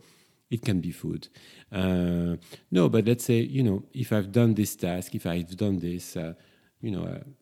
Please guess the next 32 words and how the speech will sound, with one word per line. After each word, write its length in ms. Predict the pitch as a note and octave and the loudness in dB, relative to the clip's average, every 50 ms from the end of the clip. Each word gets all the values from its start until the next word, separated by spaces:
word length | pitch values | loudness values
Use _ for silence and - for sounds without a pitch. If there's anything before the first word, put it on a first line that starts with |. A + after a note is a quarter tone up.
| _ _ _ _ | _ _ _ _
whatever 420 | - A#2+ A#2 A#2 C3 B2+ B2+ B2 A2+ | -8 -6 -4 -2 -2 0 0 -2 -2
suits 420 | - - - C3+ C3 C3+ - - | -4 -2 -2 -2 -2 -2 -4 -4
you, 100 | F#2+ F#2 | -2 -2
whatever 320 | F2 F#2+ G#2 G#2+ G#2 A2 | 0 0 0 0 0 -2
pleases 540 | G2+ - - B2+ C3+ B2+ A#2 A2 F2 - - | -4 -2 -2 0 0 2 2 0 -2 -4 -6
you. 180 | F#2 F2 - F#2 - - _ _ _ _ _ | -6 -6 -6 -8 -12 -18 _ _ _ _ _
You 80 | - A2 | -10 -8
know, 60 | F#2 | -8
it 100 | F#2 - | -8 -6
can 140 | - F#2 F2 | -4 -4 -2
be 80 | E2+ F2+ | -2 -2
a 80 | F2 | -2
weekend 400 | F2+ F#2+ F#2 E2+ - F#2+ F#2 F2 | 0 0 -2 -2 -2 -2 -2 0
away, 540 | F2 F2+ G#2 C3 C#3 C3 B2+ B2 A#2+ A#2 A2 | 0 2 2 4 4 4 4 4 4 2 0
it 80 | G2+ - | 0 0
can 160 | G2+ F#2 F2+ | 0 0 2
be, 320 | E2 F2+ F2+ F2 F2 F2 | 2 2 2 2 2 0
uh, 300 | E2+ E2+ E2+ F2 F2 F#2 - _ _ _ _ _ - | 0 -2 -4 -6 -8 -10 -12 _ _ _ _ _ -4
buying 280 | G#2 F#2+ F#2 F2+ F2+ | -2 0 0 2 0
yourself 420 | F2+ F2+ F2+ - - G2 F2 E2+ E2 | 0 -2 -4 -4 -2 -2 -2 -2 -2
the 80 | F#2 | -4
book 360 | D#2+ E2+ G#2+ G2+ - - - | 0 2 2 2 2 -2 -4
you've 160 | F#2 F2 E2 F2+ | -6 -4 -2 -2
wanted 500 | F2+ F2+ E2+ F2 F2+ F2 F2 F#2 F2 - | -2 -2 -2 -2 -4 -4 -4 -6 -6 -4
to 80 | - | -4
buy 240 | G2+ G#2 B2+ B2 A#2+ | -2 0 0 0 0
for 220 | A#2 - A#2+ A2 | -2 -2 -2 -2
a 40 | G#2+ | 0
long 200 | G#2+ G#2 G#2+ G#2 | 0 0 -2 -2
time. 440 | G2 - A2+ G#2+ G#2+ G#2+ A2 A2 A2+ - _ _ _ _ _ _ _ _ _ _ _ _ _ _ _ _ _ _ _ _ _ _ | -2 -4 -4 -4 -2 -2 -4 -6 -6 -10 _ _ _ _ _ _ _ _ _ _ _ _ _ _ _ _ _ _ _ _ _ _
But 100 | C3+ C3 | 6 8
altogether, 720 | D3 D#3+ B2 - C#3 G#2+ A2+ A2+ A2 A2 A#2 A#2+ A#2+ B2 | 8 8 8 4 4 4 4 4 4 4 2 2 2 0